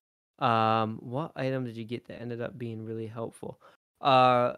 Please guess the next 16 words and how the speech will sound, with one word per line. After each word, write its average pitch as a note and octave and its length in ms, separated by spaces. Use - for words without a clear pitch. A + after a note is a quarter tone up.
it's D3 260
not F3+ 140
an F3 80
item D3 280
that B2+ 140
we B2 100
got, C3 480
but B2 120
one B2 180
that B2 140
we A2+ 100
had. A#2 580
Uh, A#2+ 320
Kayla's D3 420
yoga A#2+ 420
ball. - 380